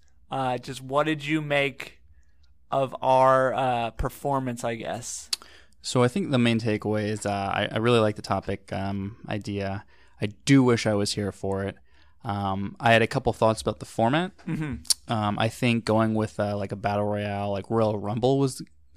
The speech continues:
Speaker 2: a good way to do it. So you start with, you know, us three against their three, and then someone else just keeps coming in.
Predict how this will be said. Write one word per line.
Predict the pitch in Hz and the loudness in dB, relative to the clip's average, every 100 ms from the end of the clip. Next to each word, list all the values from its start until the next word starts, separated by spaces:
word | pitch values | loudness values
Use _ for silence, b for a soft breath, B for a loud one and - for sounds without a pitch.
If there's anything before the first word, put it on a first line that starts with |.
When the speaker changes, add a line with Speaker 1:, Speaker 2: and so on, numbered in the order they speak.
| - | -6
Speaker 2:
a | |
good | 120 135 135 | 0 0 0
way | 143 135 | 0 0
to | 127 | 2
do | 139 | 2
it. | 156 151 | 2 0
So | - 107 | 0 0
you | 107 104 | 0 -4
start | - 104 98 | 0 0 0
with, | 104 - b b b b - | -4 -8 b b b b -6
you | |
know, | 104 | -2
us | 101 107 - | 0 -2 -2
three | 104 101 | -2 -2
against | 101 101 | -4 -4
their | 98 | -4
three, | 101 101 101 | -4 -4 -4
and | 98 | -4
then | 98 98 - b - | -4 -6 -10 b -8
someone | - 113 104 | -2 0 2
else | 101 104 | 0 -2
just | 104 - | -6 -6
keeps | 113 - | -6 -6
coming | - 98 92 | -6 -6 -4
in. | 95 104 123 | -6 -6 -8